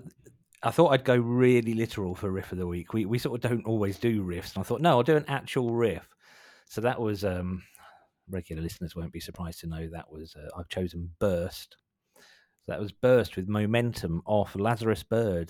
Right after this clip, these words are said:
Their, I don't wanna say their last album, 'cause I'd like to think they'll make new music, but that, that album, the more I listen to it, the more I love it. And <laughs> I,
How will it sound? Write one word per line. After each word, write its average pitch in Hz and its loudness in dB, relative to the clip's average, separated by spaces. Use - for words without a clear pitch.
Their, 92 0
I - -12
don't 175 -2
wanna 254 -10
say - 0
their 98 2
last 101 -2
album, 76 -8
'cause 90 -10
I'd 101 -4
like 110 -4
to - -20
think 82 -10
they'll 85 -6
make 87 -8
new 92 -2
music, 78 -10
but 87 -6
that, 135 -2
that 151 0
album, 120 0
the 92 0
more 117 2
I 95 2
listen 92 -6
to - -10
it, 76 -10
the 82 -10
more 87 -4
I 78 -10
love 80 -8
it. 80 -12
And 90 -8
<laughs> - -2
I, 139 2